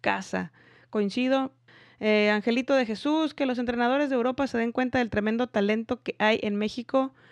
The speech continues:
y la liga". Pues sí, pero para eso también tenemos nosotros que ofrecer un buen producto, entonces ahí vamos. Señor Raíz, "Que tengan buenas representantes desde la cancha, promoverlas". Mister X Y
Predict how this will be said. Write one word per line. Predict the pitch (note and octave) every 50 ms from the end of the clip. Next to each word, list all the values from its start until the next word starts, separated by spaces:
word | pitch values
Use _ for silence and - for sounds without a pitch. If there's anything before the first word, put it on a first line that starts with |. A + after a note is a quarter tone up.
| - - - - -
y | A#3 A3 G#3
la | G3 F#3 F#3+
liga". | F#3+ G#3 A3 A3 G#3 G3 F#3+ F#3+ - -
Pues | F3+ F3 -
sí, | B3+ C4+ B3+
pero | - B3 A3+ G#3
para | G3+ G#3 G3+ G3
eso | G#3 A#3+
también | A#3 - G3+ G3+ G3+ G3+
tenemos | - G#3+ G#3+ G#3+ A3 A3 A3
nosotros | G#3+ G3+ F#3+ - F#3+ - G3+ G#3 -
que | - - G3+
ofrecer | G3 G#3+ G3+ G3 - G3+ G3+ G#3 G#3+ G#3 _ - - - - - - _
un | - G#3+ A3 A#3 B3 B3+ - A3+
buen | G3+ A3+ A3+ A3 G#3+
producto, | A3+ G#3 G3+ G3+ G3+ G#3 - A3
entonces | G#3 F#3+ - F#3+ - G#3 G3+ F#3+ - _ -
ahí | - A3
vamos. | G#3+ G3+ F3+ D#3+ - E3+ - - _ _ _ _ _ _ _ _ _ _
Señor | - - A#3 A3+ B3 C4+ C#4
Raíz, | C#4 C4 C4 C#4+ D#4 E4 E4+ F4 E4+ -
"Que | - C4
tengan | - C4 C4+ C#4+ C#4+ C4+
buenas | B3+ C4+ C4 C4+ C4 C4 C4+ A#3+ B3 A3+
representantes | A3+ G3+ - G3+ G3+ - G3 F#3+ G3 F#3+ - A#3 B3 C4 C4 B3+ - C4+ C4+ C4+ C4+ C4 C4 - _ _ _ _ _ _ _ _ _
desde | - A3+ A3 A3 A3+
la | A3 G3+ G3
cancha, | - B3 B3+ C4 B3+ - B3+ A#3
promoverlas". | - G#3 G3+ G3+ G3 F#3+ G#3 A3+ B3 B3+ C4 C4 B3+ B3+ B3 B3+ C4 B3+ - - _ _ _ _ - _ _
Mister | - A3+ A3+ A3+ G#3 - - A3+ A3 - -
X | - B3 - - B3 - -
Y | A#3 A#3+